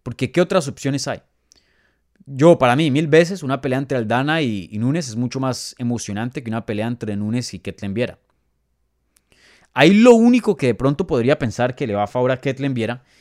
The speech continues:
es que U F C, como mencioné, eh, en la pelea de, de Johnny Walker, es que U F C regresa a Brasil, a Río de Janeiro, este enero,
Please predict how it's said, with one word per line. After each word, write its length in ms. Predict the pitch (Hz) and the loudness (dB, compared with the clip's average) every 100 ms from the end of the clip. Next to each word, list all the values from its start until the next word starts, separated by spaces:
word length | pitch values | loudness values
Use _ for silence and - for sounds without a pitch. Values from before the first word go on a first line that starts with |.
| _ _ | _ _
es 200 | 139 143 | -6 -4
que 180 | - 180 | 2 4
U 160 | 165 | 4
F 180 | 180 175 | 2 0
C, 280 | 160 165 170 | 0 0 -2
como 260 | 120 110 104 | -6 -4 -4
mencioné, 680 | 107 107 - 110 127 143 151 | -4 -6 -4 0 0 0 -2
eh, 360 | 110 107 101 92 | -2 -2 -2 -6
en 80 | 104 | -6
la 120 | 101 | -6
pelea 240 | 101 113 | -4 -2
de, 200 | 131 107 | 0 -2
de 140 | 87 98 | -6 -6
Johnny 160 | 113 | -4
Walker, 380 | 131 123 98 135 _ _ _ _ _ | 0 0 -2 -12 _ _ _ _ _
es 140 | - 127 | -12 -4
que 80 | 165 | 2
U 100 | 175 | 2
F 120 | 147 | 0
C 120 | 180 | 0
regresa 480 | 170 147 160 156 175 | 2 4 4 4 0
a 200 | - 120 | 2 2
Brasil, 420 | 110 92 202 196 | 2 0 -2 -2
a 60 | 127 | -6
Río 220 | 107 135 | -2 2
de 100 | 151 | 4
Janeiro, 480 | 127 117 131 139 175 | 2 2 2 0 -2
este 280 | 110 113 139 | -8 -6 -4
enero, 260 | 151 180 | -2 -4